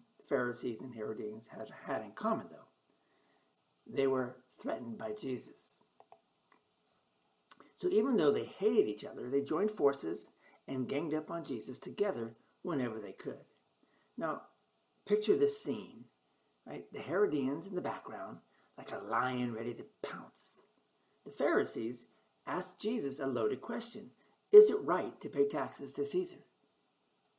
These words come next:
Jesus appears to be in a no-win situation. Now, there is also something else that we need to clarify.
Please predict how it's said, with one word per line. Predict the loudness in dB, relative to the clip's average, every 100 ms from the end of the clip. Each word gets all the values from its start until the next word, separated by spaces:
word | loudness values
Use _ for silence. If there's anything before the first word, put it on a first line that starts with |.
| _ _ _ _ _ -18
Jesus | -6 -2 0 0 -2
appears | -6 0 4 4 2 -2
to | -2
be | 0 2
in | 0
a | 0
no-win | 0 0 0 -2 -2 -6 -8 _ _ -14
situation. | -8 -8 -6 -6 -6 -8 -12 -16 -20 _ _ _ _ _ _ _
Now, | -6 -2
there | 0 0
is | 0
also | 0 0 0 0 0 -2 -4 -8 _ _ _
something | -8 -6 -4 -6
else | -2 -2 -2
that | -4 -6
we | -4
need | -6
to | -8
clarify. | -2 0 0 -6 -12